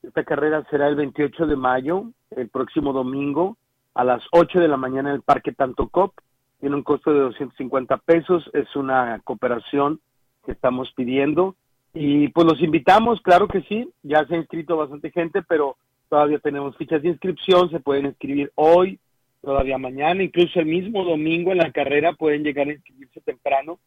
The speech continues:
Y les pedimos que lleven un poquito de dinero porque va a haber almuerzos, se van a vender sándwiches, gorditas, bocolitos, café, pan. Después de la carrera tendremos una verbena familiar.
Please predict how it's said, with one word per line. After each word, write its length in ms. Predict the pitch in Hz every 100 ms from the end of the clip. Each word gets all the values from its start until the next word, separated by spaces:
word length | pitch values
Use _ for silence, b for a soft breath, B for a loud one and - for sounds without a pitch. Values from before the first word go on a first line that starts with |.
| _ _ _ _ _ -
Y 320 | 170 170 190
les 160 | 170
pedimos 320 | - 147 156 151
que 120 | 160
lleven 280 | 147 151 156
un 80 |
poquito 380 | 156 147 - 170
de 120 | 156
dinero 360 | 139 135 151 151
porque 260 | 151 131 147
va 80 |
a 40 | 139
haber 180 | 147 147
almuerzos, 580 | 139 139 165 160 180
se 80 | 160
van 140 | 147 143
a 60 |
vender 260 | 135 131 131 -
sándwiches, 600 | 139 151 151 - 151 143 _ _ _ _ _
gorditas, 720 | - 127 123 151 139 156 147
bocolitos, 720 | 135 120 135 135 151 - 147
café, 500 | - 131 - 143 143 -
pan. 400 | 139 147 156 151
Después 340 | 127 - 139
de 60 | 127
la 120 | 139
carrera 460 | - 175 175 170 175 _ _ _ -
tendremos 420 | 127 135 139 - -
una 460 | - 139 135 131 120
verbena 760 | 117 120 120 131 131 131 117 113 _
familiar. 560 | - 127 127 139 143 143